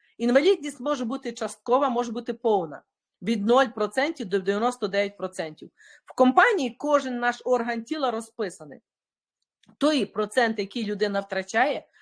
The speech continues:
від або одної страхової суми, тобто він мільйон двісті, або від трьох страхових сум, компанія дає серйозну фінансову допомогу. І це теж дуже важливо, друзі, тому що, згідно статистики,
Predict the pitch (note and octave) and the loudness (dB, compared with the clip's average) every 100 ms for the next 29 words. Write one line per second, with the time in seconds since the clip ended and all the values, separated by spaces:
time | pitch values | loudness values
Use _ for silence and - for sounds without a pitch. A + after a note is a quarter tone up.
0 | _ F#3 A3 C#4 - - F4 B3 G#3 F#3 | _ -2 2 2 2 0 2 4 2 -2
1 | A#3+ B3 A#3 G#3 G3+ G3 G3+ G3 G#3 F#3 | -2 -2 -4 -8 -6 -4 -4 -4 -6 -6
2 | F3+ F#3 F#3+ F3+ F#3+ F#3 F#3 F3+ E3 F#3 | -8 -8 -6 -4 -2 0 0 0 -2 -6
3 | F3 D#3 E3 A3+ D4 A3+ - G#3+ A3+ G#3 | -6 -2 0 2 0 -2 2 4 4 0
4 | F#3+ F#3 F#3 F#3+ G#3 G3+ _ _ _ G3 | -2 -2 -4 -4 -4 -6 _ _ _ -2
5 | G3 B3+ F#4 D#4+ G#3+ F#3 G#3 C#4 - - | 4 6 6 4 4 2 -2 -4 -6 -8
6 | F#3 G#3+ B3 G3+ F3+ F3 F3+ F3+ D#3+ D#3 | -2 0 0 -4 -8 -8 -8 -8 -10 -10
7 | D#3 C#3 B2 - _ _ _ _ A#3 A3+ | -10 -10 -10 -16 _ _ _ _ 0 4
8 | C#4+ C#4 - C#4 C4+ G3+ G#3+ G3+ G3 F#3+ | 4 4 2 2 0 -4 -8 -6 -8 -6
9 | G3+ F3+ D#3+ D#3+ D#3+ D#3+ A3+ C#4 A#3+ F3+ | -10 -10 -12 -12 -12 -6 -4 -2 -4 -4
10 | G#3+ B3 G#3 G#3 G3 G3 C#4+ D4 - F3+ | -4 -2 -4 -4 -4 -2 -4 -4 -8 -8
11 | D#3 | -10